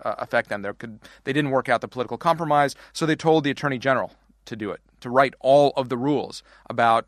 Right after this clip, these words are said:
you know, whether or how they should register. And we've had different rules, uh, because, you know, going back to Alberto Gonzalez, uh, in the mid two thousands, we've had several, uh, attorneys general, and, and they've all done it different ways. Um, but the problem is, this is the, the, the challenge that, well, if it's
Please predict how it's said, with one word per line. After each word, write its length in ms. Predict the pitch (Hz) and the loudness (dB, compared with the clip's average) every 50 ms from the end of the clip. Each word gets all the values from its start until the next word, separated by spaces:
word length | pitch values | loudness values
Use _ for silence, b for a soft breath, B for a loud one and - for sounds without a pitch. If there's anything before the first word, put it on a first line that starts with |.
| _ - | _ -16
you 120 | 120 110 | -12 -10
know, 100 | 104 101 | -8 -8
whether 400 | 101 107 113 120 131 123 131 131 | -8 -4 -2 -2 -2 0 0 0
or 120 | 123 117 | 0 0
how 340 | 113 123 131 127 131 127 127 | 0 0 0 2 2 2 0
they 100 | 120 117 | -2 -4
should 380 | 117 - 123 120 113 107 113 - | -8 -8 -10 -10 -10 -12 -10 -4
register. 500 | 120 117 117 113 107 - - 117 117 117 B B B B B B B | -4 -4 -4 -4 -10 -6 -4 -4 -4 -4 B B B B B B B
And 160 | - 151 160 165 | -4 -4 -2 -2
we've 120 | 175 170 | -4 -2
had 240 | 170 175 175 196 160 | 2 2 2 2 2
different 300 | 139 165 160 208 190 175 | 0 -2 0 0 -2 0
rules, 460 | 170 196 311 - 117 - - - - | 0 -2 0 -2 -4 -6 -10 -14 -12
uh, 400 | - - 120 120 117 120 117 117 | -8 -4 -2 0 2 2 0 0
because, 460 | 117 120 113 120 - 135 131 123 120 123 | -4 -8 -14 -12 -6 -4 -4 -4 -4 -6
you 60 | 131 | -8
know, 100 | 123 131 | -8 -6
going 180 | 135 127 131 | -6 -6 -2
back 160 | 127 127 131 - | 0 0 0 2
to 60 | - | 0
Alberto 280 | 127 127 120 131 135 139 | -2 -2 0 -2 -2 -2
Gonzalez, 600 | 135 139 127 131 147 185 180 123 110 - - - - | -2 -4 0 2 4 4 2 0 -4 -10 -14 -12 -8
uh, 100 | - 107 | -6 -6
in 140 | 107 113 113 | -6 -6 -8
the 40 | 113 | -10
mid 160 | 113 110 - | -10 -10 -10
two 120 | - 120 | -12 -8
thousands, 400 | - 113 107 110 120 151 160 135 | -4 -2 -2 -2 -4 -6 -12 -14
we've 100 | 127 123 | -14 -10
had 220 | 113 120 120 123 _ b b b b | -8 -8 -8 -8 _ b b b b
several, 640 | _ - - 123 131 139 143 139 131 123 120 117 117 | _ 0 2 2 4 4 4 4 4 4 4 0 0
uh, 140 | - 120 113 | -2 -2 -2
attorneys 400 | - 113 - - 131 123 117 110 | -2 -6 -6 -4 -4 -4 -4 -6
general, 340 | - 113 110 120 143 170 170 | -4 -4 -2 -2 -2 -2 -2
and, 160 | 139 127 123 - - | -4 -6 -8 -10 -10
and 80 | 123 | -8
they've 120 | 127 120 117 | -6 -2 0
all 200 | 120 123 135 135 | 0 0 0 0
done 180 | 120 123 123 | -2 -4 -4
it 160 | 135 - - | -4 -6 -8
different 260 | - 127 - - 127 - | -10 -10 -8 -8 -10 -6
ways. 380 | - 110 110 123 156 160 - B B B B B B B B - | -4 -4 -2 -4 -4 -8 -10 B B B B B B B B -2
Um, 580 | - 135 135 135 131 131 131 131 127 131 131 131 | 0 4 4 6 6 4 4 0 -2 -6 -6 -6
but 140 | 143 151 | -6 -4
the 60 | - 156 | -4 0
problem 340 | - 185 202 240 202 156 | 4 6 6 6 6 4
is, 160 | 135 131 139 127 | 0 0 -2 -2
this 140 | 131 135 | -6 -8
is 100 | 139 131 | -8 -10
the, 180 | 117 117 117 120 | -10 -10 -12 -10
the, 140 | 120 123 127 | -8 -8 -6
the 120 | - 127 123 | -6 -6 -6
challenge 440 | - 156 151 156 147 123 120 113 | 2 4 4 6 4 2 0 0
that, 160 | 117 123 113 - | 0 -2 0 0
well, 240 | 131 123 123 123 - | 0 0 0 -2 -2
if 220 | - 147 151 - | -4 -6 -4 -4
it's 200 | 151 - - - | -8 -8 -8 -16